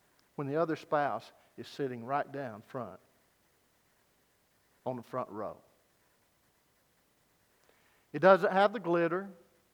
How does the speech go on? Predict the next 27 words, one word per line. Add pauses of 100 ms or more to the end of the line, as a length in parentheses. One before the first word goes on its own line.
and
it
doesn't
have
the
ceremony (800)
that
it
did (340)
maybe
at
the
wedding. (1300)
But
I
wanna
tell
you, (280)
it's
more
glorious. (960)
You
know
why
it's
more
glorious?